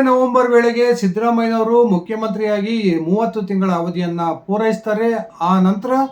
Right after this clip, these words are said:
ಸಿದ್ದರಾಮಯ್ಯನವರು ಮುಖ್ಯಮಂತ್ರಿ ಸ್ಥಾನಕ್ಕೆ ರಾಜೀನಾಮೆಯನ್ನ ಕೊಡ್ತಾರೆ ಅನ್ನುವ ಮಾತುಗಳು ಕಾಂಗ್ರೆಸ್ ಪಾಳ್ಯದಲ್ಲಿ ಕೇಳಿ ಬರ್ತಾ ಇದ್ದಾವೆ. ಇದಕ್ಕೆ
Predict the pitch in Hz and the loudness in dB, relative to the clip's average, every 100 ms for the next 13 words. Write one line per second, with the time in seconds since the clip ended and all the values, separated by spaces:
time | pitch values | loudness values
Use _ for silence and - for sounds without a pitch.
0 | - _ _ _ - 165 214 208 196 185 | -10 _ _ _ -6 -2 0 2 2 2
1 | 170 165 190 190 180 180 170 170 170 151 | 0 -2 0 0 -2 -4 -6 -6 -6 -6
2 | 139 165 208 214 208 196 190 180 175 180 | -6 -6 -4 -2 -2 0 0 -2 -4 -4
3 | 240 233 220 196 180 156 160 - 160 185 | -2 -2 0 0 0 -2 -6 -6 -6 -6
4 | 165 135 165 185 185 147 139 131 131 175 | -6 -8 -4 -4 -4 -10 -12 -12 -10 -12
5 | 156 135 123 123 123 113 113 120 _ _ | -10 -10 -10 -10 -12 -14 -16 -20 _ _
6 | _ _ _ _ _ _ _ _ 170 196 | _ _ _ _ _ _ _ _ -2 -2
7 | 240 - | -2 0